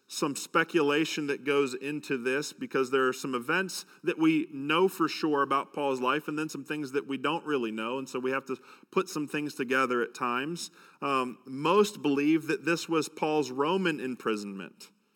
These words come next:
Paul had on his resume several imprisonments, which is never a good thing. But for Paul, they were all for doing good things. They were all for preaching the gospel.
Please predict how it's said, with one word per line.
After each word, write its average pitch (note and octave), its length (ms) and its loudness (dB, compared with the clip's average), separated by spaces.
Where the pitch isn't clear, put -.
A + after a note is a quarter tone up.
Paul E3+ 300 4
had D#3 280 6
on D3+ 220 2
his C#3+ 220 0
resume C3 760 2
several D3+ 580 4
imprisonments, C3+ 960 -2
which A#2 220 -4
is C3 140 -4
never D3+ 320 4
a C#3+ 40 4
good D3+ 220 2
thing. G2 320 -2
But - 220 2
for F3 120 4
Paul, G3 440 2
they E3 160 6
were F#3 200 8
all F#3 360 2
for D#3+ 260 -2
doing F3 460 8
good G#2+ 240 2
things. E2+ 340 -10
They C3+ 140 -2
were C#3 160 2
all D3+ 160 2
for E3+ 140 -4
preaching C#3 400 -6
the C3+ 80 -8
gospel. D3 580 -4